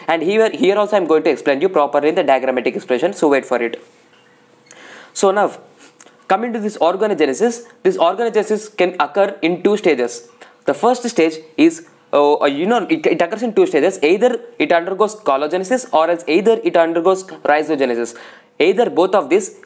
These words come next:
any one of the process will occur during the stage of this organogenesis. So what is meant by this calogenesis? Calogenesis is nothing but the shoot initiation. So you have to know what is meant by shoot and what is meant by root. I am going to explain you in the procedure.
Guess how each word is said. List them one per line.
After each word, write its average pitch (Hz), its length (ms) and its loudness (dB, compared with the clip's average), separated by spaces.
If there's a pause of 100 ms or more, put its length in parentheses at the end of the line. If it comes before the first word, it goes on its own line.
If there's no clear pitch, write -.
(140)
any 160 220 2
one 156 180 2
of 151 140 -4
the 156 60 0
process 135 360 -2
will 190 200 0
occur 135 360 0 (240)
during 143 320 2
the 214 80 2
stage 151 320 -2
of 127 160 -2
this 208 140 -4
organogenesis. 135 920 -2 (540)
So 214 180 4
what 208 220 2
is 208 80 -4
meant 196 160 -2
by 208 60 2
this 214 140 0
calogenesis? 139 840 -2 (260)
Calogenesis 190 540 0
is 165 120 -2
nothing 151 320 0
but 147 140 0
the 220 60 0
shoot 185 260 2
initiation. 131 520 0 (220)
So 226 160 2
you 214 100 0
have 185 160 0
to 196 80 -2
know 190 100 0
what 151 220 2
is 147 60 -10
meant 156 140 -4
by 156 100 2
shoot 220 240 0
and 151 160 0
what 147 140 2
is 135 60 -6
meant 139 140 -4
by 170 100 4
root. 156 280 0
I 151 60 0
am 151 100 -4
going 143 160 2
to 147 60 2
explain 139 240 -2
you 127 60 2
in 127 60 4
the 202 80 0
procedure. 123 500 0